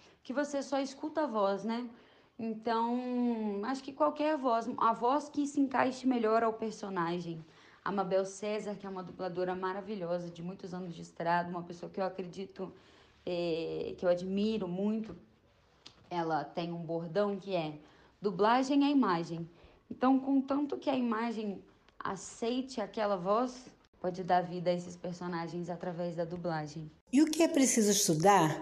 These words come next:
Speaker 2: pra ser dubladora?
Speaker 1: Em primeiro lugar, é preciso ser atriz.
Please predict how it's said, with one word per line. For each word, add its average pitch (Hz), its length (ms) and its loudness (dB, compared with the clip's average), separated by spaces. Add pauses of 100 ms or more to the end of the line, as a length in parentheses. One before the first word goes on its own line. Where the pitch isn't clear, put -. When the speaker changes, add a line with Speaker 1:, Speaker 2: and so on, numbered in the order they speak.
(380)
Speaker 2:
pra 185 140 8
ser 180 520 6
dubladora? 156 960 6 (480)
Speaker 1:
Em 277 140 2
primeiro 294 480 6
lugar, 240 320 8
é 254 60 8
preciso 247 560 0
ser 240 240 0
atriz. 202 600 2